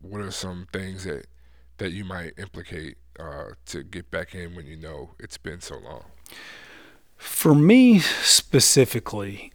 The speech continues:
Speaker 2: um, what, what I have found to reign true is in, in ministry and discipleship and marriage and everything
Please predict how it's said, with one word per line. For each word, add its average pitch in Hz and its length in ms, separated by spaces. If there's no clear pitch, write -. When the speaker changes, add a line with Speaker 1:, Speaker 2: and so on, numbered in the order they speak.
Speaker 2:
um, 104 560
what, 165 500
what 175 180
I 196 200
have 131 120
found 131 540
to 131 140
reign 120 540
true 120 600
is 117 680
in, 139 280
in 123 220
ministry 147 540
and 117 140
discipleship 120 840
and 101 180
marriage 120 580
and 98 120
everything 98 600